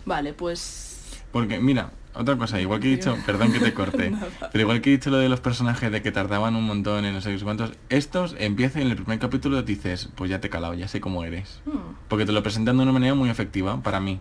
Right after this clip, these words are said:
Speaker 2: vamos,
Speaker 1: Mm.
Speaker 2: a mí me lo parece.
Speaker 1: Vale,
Speaker 2: Y me
Speaker 1: vale.
Speaker 2: gusta mucho.
Speaker 1: Se verá, se verá. Y otro que me fío, en plan, me veo que saca una peli nueva y digo, "Me fío de este personaje, o sea, de este personaje, de esta persona, y sé que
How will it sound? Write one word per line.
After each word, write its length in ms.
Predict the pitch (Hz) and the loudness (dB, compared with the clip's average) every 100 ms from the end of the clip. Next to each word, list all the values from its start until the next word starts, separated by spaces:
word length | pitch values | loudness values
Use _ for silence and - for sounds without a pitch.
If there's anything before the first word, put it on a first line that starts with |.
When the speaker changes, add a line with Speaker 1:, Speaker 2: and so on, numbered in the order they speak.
| - | -8
Speaker 2:
vamos, 300 | - 95 92 | -6 -6 -6
Speaker 1:
Mm. 180 | - - | -10 -8
Speaker 2:
a 60 | - | -6
mí 140 | 92 | -4
me 180 | 92 95 | -2 -2
lo 100 | 92 | -2
parece. 380 | 92 95 - - - | -2 -4 -6 -10 -10
Speaker 1:
Vale, 260 | 170 147 - | -10 -10 -6
Speaker 2:
Y 40 | |
me 60 | 113 | -4
Speaker 1:
vale. 100 | 101 | -2
Speaker 2:
gusta 180 | 98 101 | -4 -4
mucho. 300 | 90 90 95 | -6 -6 -12
Speaker 1:
Se 160 | - 165 | -12 -10
verá, 300 | 147 143 143 | -8 -8 -10
se 100 | 135 | -10
verá. 240 | 143 147 - - | -10 -12 -14 -8
Y 480 | 208 190 185 180 | -4 -4 -4 -4
otro 360 | 185 190 208 202 | -6 -4 -6 -6
que 280 | 208 196 - | -6 -6 -6
me 200 | 196 196 | -8 -8
fío, 360 | 190 220 214 202 269 - | -8 -8 -6 -8 -12 -16
en 40 | - | -12
plan, 180 | 190 185 | -10 -8
me 120 | 185 | -6
veo 260 | 202 214 | -6 -8
que 200 | - 214 214 | -10 -8 -8
saca 220 | 220 220 | -8 -6
una 160 | 214 208 | -6 -6
peli 200 | 208 208 | -6 -4
nueva 280 | 214 240 | -4 -6
y 20 | 220 | -6
digo, 240 | 180 - - - - - | -6 -10 -14 -20 -20 -12
"Me 120 | 196 | -10
fío 200 | - 220 | -8 -6
de 80 | 214 | -6
este 160 | 202 190 | -6 -10
personaje, 560 | 196 196 190 208 - 254 | -8 -10 -8 -10 -10 -10
o 20 | |
sea, 140 | 185 | -8
de 60 | 175 | -8
este 140 | - | -8
personaje, 440 | 175 170 160 160 - | -10 -8 -10 -10 -10
de 80 | 185 | -10
esta 180 | 190 | -10
persona, 440 | 185 175 196 220 302 - - - - | -8 -8 -6 -8 -10 -14 -20 -20 -14
y 60 | 190 | -12
sé 220 | - 214 | -8 -8
que 240 | 220 202 | -8 -10